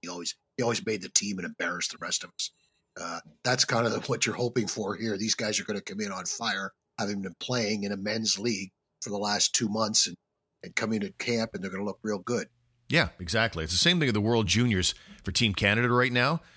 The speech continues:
Speaker 2: Like, the Quebec Junior guys, they're playing league action right now. Their, their season is going, and then you compare that to the O H L and the Western Hockey League, which are not. Talk about an advantage for a Quebec Junior League player. They will be in way better game shape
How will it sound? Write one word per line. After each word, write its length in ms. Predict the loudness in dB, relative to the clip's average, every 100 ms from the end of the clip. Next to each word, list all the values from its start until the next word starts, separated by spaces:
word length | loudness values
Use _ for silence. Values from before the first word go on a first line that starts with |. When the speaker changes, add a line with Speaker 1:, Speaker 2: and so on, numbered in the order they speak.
| -12 -8
Speaker 2:
Like, 140 | -4
the 80 | -2
Quebec 340 | 0 2 2
Junior 360 | 2 2 2 2
guys, 360 | 2 2 2
they're 140 | 0 -2
playing 400 | 0 2 2 2
league 340 | 2 2 2
action 420 | 2 2 -2 -4
right 220 | -4 -6 -6
now. 160 | -4
Their, 160 | 0 2
their 240 | 2 2
season 480 | 2 2 2 0 0
is 160 | 0 0
going, 540 | 0 2 0 -2 -6 _ -20 -20 _
and 160 | -4 0
then 200 | 2 2
you 180 | 2 0
compare 380 | -2 0 2 2
that 180 | 2
to 80 | 0
the 140 | -2 0
O 180 | 2
H 220 | 2 2 2
L 240 | 2 0
and 180 | -2 -2
the 80 | 0
Western 400 | 0 -2 -2 -2
Hockey 300 | -2 -2 -2
League, 320 | -2 -2 -4 -10 _ _
which 280 | -4 -2 0
are 180 | 0 0
not. 440 | 0 0 0 -2
Talk 260 | -4 -2 0
about 200 | 0 2
an 100 | 0
advantage 800 | 0 0 0 2 2 0 -2 -6 -18 _
for 160 | -4 -2
a 60 |
Quebec 320 | 0 0 0
Junior 340 | 0 0 2 2
League 240 | 0 -2
player. 420 | -2 0 2 0 -2 -18 -4
They 100 | 0
will 160 | 2 2
be 300 | 2 2 0
in 380 | -2 -2 -4 -6 _ _
way 220 | 0 2 4
better 240 | 4 2
game 280 | 2 2 2
shape 400 | 0 2 0